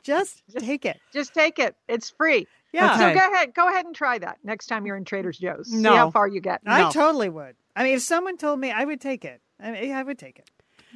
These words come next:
Speaker 3: Okay. Well, you feel strongly about just all kinds of behavior in the grocery store.
Speaker 1: Yeah.
Speaker 3: So you've thought all of that
Speaker 1: Right.
Speaker 3: through.
Speaker 1: Well, I've
Speaker 3: Not me.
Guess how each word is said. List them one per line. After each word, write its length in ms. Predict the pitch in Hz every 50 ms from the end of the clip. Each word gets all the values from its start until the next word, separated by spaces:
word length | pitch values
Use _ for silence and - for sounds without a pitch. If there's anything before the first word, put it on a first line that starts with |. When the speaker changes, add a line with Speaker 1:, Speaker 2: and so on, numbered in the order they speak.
| 220 _ 233
Speaker 3:
Okay. 240 | 220 - 226 196 180
Well, 160 | 196 220 220
you 160 | 240 277 285
feel 180 | - 302 262 240
strongly 440 | - - 233 220 220 208 208 202
about 320 | 196 180 190 185 180 175 160
just 200 | - 208 180 -
all 140 | 247 226 226
kinds 320 | - 214 214 208 208 190
of 80 | 196 175
behavior 400 | 202 185 185 185 175 180 180 175
in 80 | 165
the 80 | 170 165
grocery 360 | - 180 165 156 - - 160
store. 200 | - - - -
Speaker 1:
Yeah. 180 | 339 320 277 190
Speaker 3:
So 160 | 143 - 247
you've 220 | 233 226 247 226 -
thought 220 | - 240 220 202
all 160 | 202 185 180
of 60 | 170
that 160 | 165 160 160 247
Speaker 1:
Right. 140 | 440 415
Speaker 3:
through. 80 | 285 247
Speaker 1:
Well, 120 | 262 269 233
I've 320 | 254 294 302 285 233 247 240
Speaker 3:
Not 200 | 240 233 233 220
me. 200 | 226 208 180